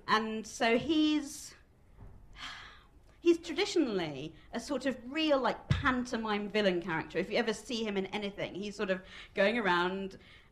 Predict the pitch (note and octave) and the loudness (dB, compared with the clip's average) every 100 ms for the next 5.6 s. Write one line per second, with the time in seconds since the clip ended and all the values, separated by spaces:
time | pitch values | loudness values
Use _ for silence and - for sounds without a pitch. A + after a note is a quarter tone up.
0 | - F3+ F3+ F3+ F3 F3 F3+ F#3+ G#3 A#3+ | -4 -2 -2 -4 -6 -4 -4 -4 -2 0
1 | A3+ A3+ G#3+ A3 A3 G#3 - - G#3+ G#3+ | -2 -2 -4 2 4 4 0 2 4 4
2 | G3 G3 G3+ G3 A3+ G3 F#3+ B3 C4 F4 | 2 -2 -4 -4 -6 -8 -6 -8 -2 0
3 | D#4+ A#3 A3+ B3+ B3 A#3+ - A#3+ A3 G#3 | 2 2 0 -4 -6 -10 -4 -4 -4 -8
4 | G#3 G3+ - G#3+ G#3+ - - A3 G#3+ A3+ | -4 -4 -4 0 0 0 -8 -8 -8 -10
5 | - A#3 A#3 B3 B3 | -6 -6 -2 -2 0